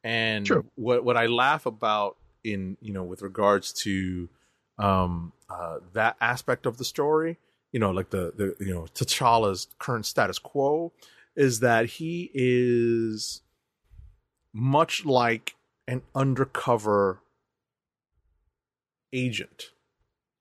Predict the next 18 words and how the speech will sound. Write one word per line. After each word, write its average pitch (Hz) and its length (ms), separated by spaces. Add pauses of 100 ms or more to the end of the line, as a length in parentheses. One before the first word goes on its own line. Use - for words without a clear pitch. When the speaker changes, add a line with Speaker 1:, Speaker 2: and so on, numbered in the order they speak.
(120)
Speaker 1:
fully 247 440
invested 123 760 (260)
in 120 340
knowing 104 580 (640)
quirks, - 880 (1300)
foibles, 120 1300 (1000)
Speaker 2:
Mm. 135 160
Speaker 1:
and 110 320
anything 147 580
that 95 160
would 98 160
help 107 420
flesh - 720
out 101 320 (160)
this 92 720 (580)
character, 92 680
this 87 220
identity. 101 680